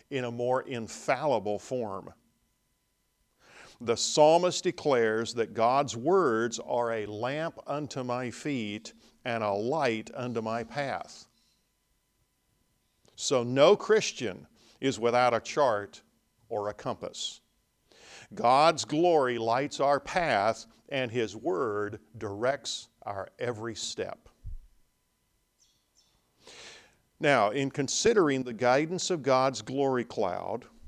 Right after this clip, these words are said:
as I've already mentioned, we're gonna follow the same outline that we used yesterday morning. So our first point is going to be to examine the biblical incident,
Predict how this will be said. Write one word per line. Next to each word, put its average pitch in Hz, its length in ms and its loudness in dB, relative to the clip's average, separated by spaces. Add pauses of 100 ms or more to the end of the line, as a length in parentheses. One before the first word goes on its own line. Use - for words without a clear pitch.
(540)
as - 100 -10
I've 104 160 -2
already 135 280 2
mentioned, 113 380 -6
we're 117 80 -8
gonna 120 140 -8
follow 127 360 0
the 104 140 -6
same 151 360 -2
outline 113 640 0
that 113 80 -6
we 104 140 -8
used 107 320 -8
yesterday 120 560 -6
morning. 123 480 -4 (720)
So 113 220 2
our 110 140 4
first 143 340 -4
point 131 360 -4
is 110 180 -10
going 127 220 -6
to 139 60 -4
be 120 220 -4
to 120 220 -4
examine 117 580 -6
the 101 80 -4
biblical 123 560 -6
incident, - 560 -8